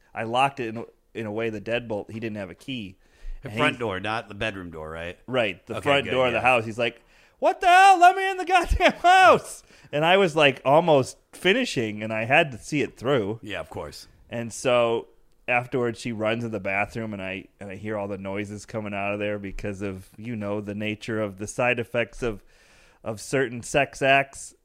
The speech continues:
Speaker 1: And, uh, so I'm running to clean, clean myself up, pull my pants on, and go run and get the front door. And my brother's like, "What the fuck? What are you doing in here?"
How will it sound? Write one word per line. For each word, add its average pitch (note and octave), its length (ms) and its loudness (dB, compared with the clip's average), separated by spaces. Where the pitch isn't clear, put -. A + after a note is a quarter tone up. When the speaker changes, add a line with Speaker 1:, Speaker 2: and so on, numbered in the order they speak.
Speaker 1:
And, A2+ 340 -4
uh, G#2+ 220 -2
so A#2 240 -2
I'm A2+ 340 -2
running B2 300 -2
to A#2 80 -6
clean, - 540 -10
clean D#3 340 -4
myself C3 400 -2
up, D#3 180 0
pull D#3 100 -6
my B2+ 100 -6
pants D3+ 400 -4
on, C#3+ 240 -2
and A2 180 -12
go C3+ 140 0
run C#3 240 -2
and C3 80 -8
get B2+ 160 -8
the A#2 80 -8
front C3 400 -6
door. C3 300 -2
And A2+ 120 -6
my A#2 100 -10
brother's C3 240 -4
like, B2 200 -6
"What E4+ 220 -2
the D#4+ 120 2
fuck? - 520 2
What C4+ 160 0
are F4 60 4
you D#4 120 2
doing F4 420 4
in C#4 80 0
here?" F#3+ 420 0